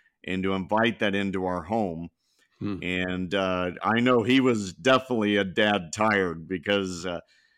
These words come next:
Speaker 1: he had two kids of his own and he invited four more kids in. Uh, but, uh, he,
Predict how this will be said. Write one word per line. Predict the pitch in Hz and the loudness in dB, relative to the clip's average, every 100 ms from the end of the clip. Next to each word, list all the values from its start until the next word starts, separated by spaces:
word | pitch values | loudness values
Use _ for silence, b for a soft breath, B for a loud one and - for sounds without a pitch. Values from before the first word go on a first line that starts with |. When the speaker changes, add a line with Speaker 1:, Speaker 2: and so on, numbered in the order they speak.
| _ - | _ -6
Speaker 1:
he | 107 107 | 0 0
had | 104 104 101 85 | 2 2 2 -2
two | - 127 113 | -2 0 0
kids | - 120 98 | 0 0 0
of | 110 | -2
his | 104 90 | -2 0
own | 110 120 127 | 2 2 2
and | 113 92 | 0 -2
he | 95 101 98 90 _ _ _ - | -2 -2 -4 -8 _ _ _ -10
invited | 90 98 107 107 87 | -6 0 2 2 -2
four | - 120 | -2 0
more | 110 120 139 | 2 4 2
kids | - - 104 90 95 - | 2 0 0 0 -6 -2
in. | 127 117 90 95 - _ _ _ - | 0 2 0 -4 -10 _ _ _ -8
Uh, | 90 92 | -4 -4
but, | 87 101 87 - | 0 -2 -2 -2
uh, | 104 98 | 0 0
he, | 95 120 123 120 120 | 0 0 0 0 -4